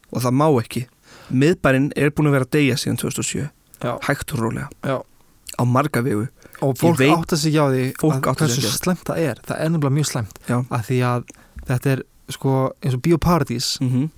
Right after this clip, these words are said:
Speaker 2: er ekki bara eitt annað bíóið. Þetta er
Speaker 1: Eina alþjóðlega kvikmyndahúsið á
Speaker 2: Já,
Speaker 1: Íslandi.
Speaker 2: þetta er alþjóðlegt kvikmyndahús og þetta er líka stökkpallur fyrir marga, hérna, svona grasrótarlist í
Speaker 1: Já.
Speaker 2: kvikmyndum.
Speaker 1: Já.
Speaker 2: Fattarðu?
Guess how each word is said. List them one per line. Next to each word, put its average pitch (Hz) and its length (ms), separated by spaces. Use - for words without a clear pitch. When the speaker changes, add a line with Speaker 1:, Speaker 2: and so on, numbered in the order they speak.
Speaker 2:
er 160 240
ekki 151 160
bara 139 300
eitt 160 260
annað 139 180
bíóið. 156 520
Þetta 139 340
er 131 220
Speaker 1:
Eina 151 500
alþjóðlega 139 580
kvikmyndahúsið 120 720
á 185 120
Speaker 2:
Já, 190 120
Speaker 1:
Íslandi. 147 80
Speaker 2:
þetta 135 160
er 117 160
alþjóðlegt 185 520
kvikmyndahús 135 760
og 196 440
þetta 147 220
er 151 60
líka 180 400
stökkpallur 165 760
fyrir 139 260
marga, 139 580
hérna, 127 560
svona 143 240
grasrótarlist 147 1500
í 190 180
Speaker 1:
Já. 123 100
Speaker 2:
kvikmyndum. 143 480
Speaker 1:
Já. 110 240
Speaker 2:
Fattarðu? 123 420